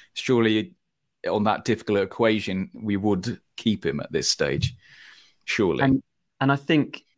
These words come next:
Speaker 2: he is so pivotal to our chances this season that it would be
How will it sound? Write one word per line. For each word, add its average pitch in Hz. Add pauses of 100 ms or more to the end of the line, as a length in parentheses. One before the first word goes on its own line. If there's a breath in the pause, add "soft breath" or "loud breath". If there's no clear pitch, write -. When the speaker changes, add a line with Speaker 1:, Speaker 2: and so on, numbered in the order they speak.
(180)
Speaker 2:
he 139
is 127
so 143
pivotal -
to -
our -
chances -
this -
season 117
that 110
it 107
would 117
be 113